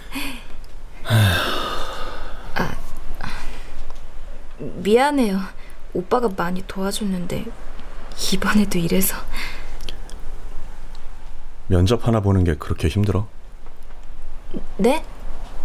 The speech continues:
Speaker 2: 됐다.
Speaker 1: 미안해요.
Speaker 2: 미안하고 뭐고.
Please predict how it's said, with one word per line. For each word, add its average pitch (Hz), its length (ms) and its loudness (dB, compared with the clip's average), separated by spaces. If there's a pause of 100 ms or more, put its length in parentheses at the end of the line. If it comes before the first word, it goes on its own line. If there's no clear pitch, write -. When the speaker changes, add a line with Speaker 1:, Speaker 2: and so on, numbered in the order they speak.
(500)
Speaker 2:
됐다. - 420 2 (3500)
Speaker 1:
미안해요. 226 1000 2 (920)
Speaker 2:
미안하고 110 500 4
뭐고. 92 560 6